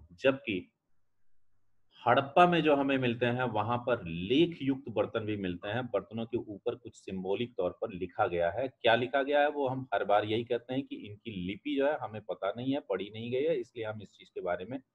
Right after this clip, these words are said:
कुछ नहीं कह सकते कि इंडस वैली सिविलाइजेशन के लोगों ने क्या लिखा उसमें। इसके साथ-साथ जो है इनके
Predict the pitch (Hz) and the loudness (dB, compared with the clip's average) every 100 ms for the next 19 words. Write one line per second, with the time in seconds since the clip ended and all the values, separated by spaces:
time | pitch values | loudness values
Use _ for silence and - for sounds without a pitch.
0 | _ _ _ - 196 170 147 131 113 113 | _ _ _ 2 4 4 8 8 8 6
1 | 113 139 135 123 123 123 117 113 110 107 | 4 2 2 2 2 2 0 -2 0 0
2 | 104 98 110 101 92 90 110 139 - 85 | 2 -2 -4 -4 -2 -2 -4 -2 2 2
3 | 76 - 60 - _ _ _ _ _ _ | 0 -6 -10 -12 _ _ _ _ _ _
4 | _ _ _ _ _ _ _ - - - | _ _ _ _ _ _ _ -20 -20 -20
5 | _ _ _ _ _ _ _ - - _ | _ _ _ _ _ _ _ -20 -20 _
6 | _ _ _ _ _ _ - - _ _ | _ _ _ _ _ _ -20 -20 _ _
7 | _ _ _ _ _ _ _ - - _ | _ _ _ _ _ _ _ -20 -20 _
8 | _ 151 156 - 196 190 175 185 185 180 | _ -2 4 8 10 10 10 10 10 10
9 | 180 190 180 - - _ _ _ _ 139 | 10 10 6 0 -20 _ _ _ _ 2
10 | 165 180 175 120 - | 8 10 10 8 0